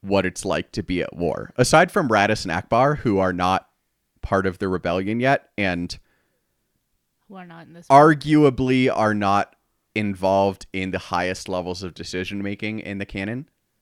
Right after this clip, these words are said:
Speaker 2: Mm-hmm.
Speaker 1: Like, not that they're not, but we just haven't. They've more been military leaders
Speaker 2: Yeah.
Speaker 1: than strategic leaders.
Speaker 2: Yeah, they're the
Speaker 1: from what we've
Speaker 2: military
Speaker 1: seen.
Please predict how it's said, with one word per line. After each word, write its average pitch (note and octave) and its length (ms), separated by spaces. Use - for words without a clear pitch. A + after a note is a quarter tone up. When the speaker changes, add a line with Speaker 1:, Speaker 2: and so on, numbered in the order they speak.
Speaker 2:
Mm-hmm. G#3 280
Speaker 1:
Like, C#3+ 180
not G#3 160
that G3+ 100
they're C3 120
not, F#2+ 580
but A2+ 80
we G2 120
just G#2 180
haven't. G2 320
They've D3 160
more D#3+ 180
been C#3+ 160
military G2 460
leaders D#2+ 380
Speaker 2:
Yeah. - 80
Speaker 1:
than D#2+ 220
strategic - 560
leaders. - 380
Speaker 2:
Yeah, E3+ 200
they're B3+ 280
the A3 140
Speaker 1:
from A#2 180
what F2 120
we've F2 100
Speaker 2:
military - 280
Speaker 1:
seen. - 160